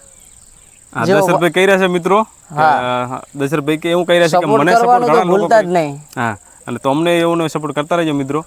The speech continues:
Speaker 2: અને ટૂંક જ સમયમાં દશરથ ઠાકોર ઓફિશિયલમાં વીડિયો સોંગ આવવાનું છે.
Speaker 1: કઈ
Speaker 2: જેનું
Speaker 1: સોંગ, કઈ સોંગ આવવાનું છે?
Speaker 2: જેનું ટાઇટલ છે, પહેલાં તો બધા મિત્રોને જય માતાજી. અ, અને એક, અ, ખાસ કરીને વાત જણાવવાની કે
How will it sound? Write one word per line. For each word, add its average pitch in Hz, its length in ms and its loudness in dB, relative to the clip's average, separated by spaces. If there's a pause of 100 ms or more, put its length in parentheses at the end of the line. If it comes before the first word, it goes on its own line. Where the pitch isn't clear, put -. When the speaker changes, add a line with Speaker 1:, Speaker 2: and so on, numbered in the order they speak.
(100)
Speaker 2:
અને 185 260 2
ટૂંક 196 300 0
જ 214 60 4
સમયમાં 202 540 2
દશરથ 185 260 0
ઠાકોર 185 260 2
ઓફિશિયલમાં 170 580 2
વીડિયો 175 240 2
સોંગ 170 240 0
આવવાનું 170 380 2
છે. 139 140 -8 (280)
Speaker 1:
કઈ 147 60 -2
Speaker 2:
જેનું 156 300 2
Speaker 1:
સોંગ, 165 100 -6 (100)
કઈ 165 100 -4
સોંગ 143 200 -8
આવવાનું 135 260 -8
છે? - 360 -16
Speaker 2:
જેનું 170 300 2
ટાઇટલ 180 460 2
છે, 156 320 0 (340)
પહેલાં 180 200 2
તો 175 80 2
બધા 151 220 2
મિત્રોને 185 340 0
જય 156 140 0
માતાજી. 196 320 0 (460)
અ, 151 40 -10 (220)
અને 165 260 0
એક, - 540 -8
અ, 147 300 -4 (440)
ખાસ 185 220 -2
કરીને 170 280 -2
વાત 151 200 2
જણાવવાની 143 400 -2
કે 131 240 -8